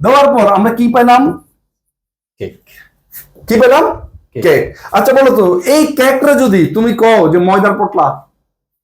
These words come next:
Speaker 1: কইবে কোনোদিন?
Speaker 2: না।
Speaker 1: মানুষ পাগল বলবো না?
Speaker 2: জি।
Speaker 1: কেন বলবো?
Speaker 2: কারণ আসলে তো এটা ময়দার পোটলা।
Speaker 1: এটা কি? কেক। তাহলে তুমি ময়দা, এখানে বলতেছো ময়দা আর এখানে বলতেছো কেক, এই যে নামটা রূপান্তর করলা কেন আমার বলো?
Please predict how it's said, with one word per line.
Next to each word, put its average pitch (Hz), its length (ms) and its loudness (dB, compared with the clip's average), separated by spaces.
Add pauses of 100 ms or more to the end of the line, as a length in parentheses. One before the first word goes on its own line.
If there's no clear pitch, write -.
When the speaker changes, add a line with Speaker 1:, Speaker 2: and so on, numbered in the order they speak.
(440)
Speaker 1:
কইবে 170 200 2
কোনোদিন? 185 320 0
Speaker 2:
না। - 360 -10
Speaker 1:
মানুষ 151 160 0
পাগল 180 240 0
বলবো 190 260 0
না? 196 140 -2 (200)
Speaker 2:
জি। 107 140 -14
Speaker 1:
কেন 185 200 -2
বলবো? 190 380 -2 (540)
Speaker 2:
কারণ 110 120 -12
আসলে 131 200 -10
তো 127 80 -12
এটা 127 100 -10
ময়দার 113 240 -8
পোটলা। 113 240 -6
Speaker 1:
এটা 220 100 0
কি? 170 320 -2 (260)
কেক। 160 400 0 (180)
তাহলে 262 220 0
তুমি 269 160 2
ময়দা, 247 520 2
এখানে 233 280 4
বলতেছো 269 340 2
ময়দা 277 380 2
আর 233 240 4
এখানে 294 240 2
বলতেছো 294 340 -2
কেক, 208 420 0 (160)
এই 247 140 0
যে 277 60 0
নামটা 240 340 2
রূপান্তর 247 380 0
করলা 180 220 0
কেন 139 140 -4
আমার 123 220 -6
বলো? 90 240 -18